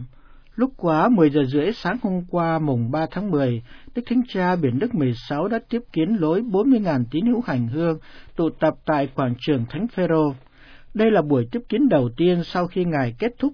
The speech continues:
ba tháng hè lưu ngụ tại dinh Castel Gandolfo và trở về Vatican. Số tín hữu lần này chiếm quá nửa quảng trường và đông đảo nhất kể từ nhiều tháng nay. Đông nhất là năm ngàn tín hữu thuộc Tổng giáo phận Salerno, Nam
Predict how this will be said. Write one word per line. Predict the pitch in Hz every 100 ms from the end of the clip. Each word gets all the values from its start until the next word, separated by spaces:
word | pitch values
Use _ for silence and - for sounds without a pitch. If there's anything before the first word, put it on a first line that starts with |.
| -
ba | 170 165
tháng | - 165 233 254
hè | 165 156 143 127
lưu | 123 170 190
ngụ | 175 131 -
tại | - 127 120
dinh | 147 165 156
Castel | 214 220 - 160
Gandolfo | 156 160 156 156 139 160 151 139
và | 139 131
trở | 139 117
về | 120 117
Vatican. | 143 151 170 - 160 147 139 - - - - - - -
Số | 220 233
tín | 240
hữu | 233 285
lần | 214 139
này | 143 127 -
chiếm | 160 233 269
quá | - 240
nửa | 302 165 110
quảng | 135 107 113
trường | - 143 123 113 - - -
và | 139 139 135
đông | 131 170 190
đảo | 135 113
nhất | 202 302 -
kể | - 117
từ | 143
nhiều | 135 143 123
tháng | - 143 208
nay. | 175 156 139 - - - - -
Đông | 196 196
nhất | 233 269
là | 156
năm | 127 196 214
ngàn | 196 139 117
tín | 185
hữu | 202 190 269
thuộc | 156 135
Tổng | 139 113
giáo | 151
phận | 214 180 123 -
Salerno, | 165 165 165 160 160 147
Nam | 143 160